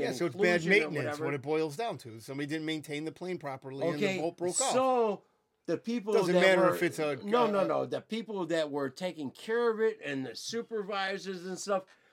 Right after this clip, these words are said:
Speaker 2: they weren't qualified.
Speaker 1: Well, that's a
Speaker 2: We
Speaker 1: bad
Speaker 2: didn't have these problems before.
Speaker 1: Well,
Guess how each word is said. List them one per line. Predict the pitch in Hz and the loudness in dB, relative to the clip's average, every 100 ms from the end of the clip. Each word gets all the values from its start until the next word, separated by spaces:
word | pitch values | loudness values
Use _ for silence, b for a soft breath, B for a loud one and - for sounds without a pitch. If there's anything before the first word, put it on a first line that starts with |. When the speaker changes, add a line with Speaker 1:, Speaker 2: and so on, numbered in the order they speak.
| B B - | B B -6
Speaker 2:
they | 269 | -4
weren't | 269 277 269 - | -2 -2 -2 -4
qualified. | - 254 285 285 - 175 143 | -4 -2 0 -2 -2 -2 -2
Speaker 1:
Well, | 147 | -2
that's | 160 147 | -4 -4
a | |
Speaker 2:
We | 151 - | 0 2
Speaker 1:
bad | |
Speaker 2:
didn't | 285 254 214 | 2 0 -2
have | 240 247 | -2 -2
these | 202 226 202 | -6 -8 -10
problems | _ 214 262 285 240 165 | _ 0 0 0 -4 -8
before. | 113 143 120 147 135 | -8 -10 -10 -8 -8
Speaker 1:
Well, | 170 196 | -6 -8